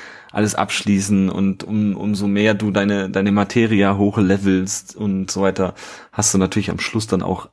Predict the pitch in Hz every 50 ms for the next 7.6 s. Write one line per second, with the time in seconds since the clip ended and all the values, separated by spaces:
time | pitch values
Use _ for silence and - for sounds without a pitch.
0 | _ _ _ _ _ - 101 87 90 98 95 - - 95 82 85 - - - 92
1 | 92 - - - 87 85 85 87 85 82 80 82 80 82 87 85 85 85 85 -
2 | - _ _ _ _ _ - - 87 98 - - 98 - - 95 87 78 - -
3 | - 95 76 90 - - - 107 104 - - 82 85 82 82 85 95 82 80 82
4 | 80 80 - - - - - - - - 98 92 90 95 87 - - 101 95 -
5 | - - - 98 107 110 107 - - 82 85 80 80 80 - - - - - -
6 | - 110 - - 104 87 87 90 - - 110 104 98 92 - - - - 120 120
7 | 104 104 101 101 101 90 82 90 87 87 85 -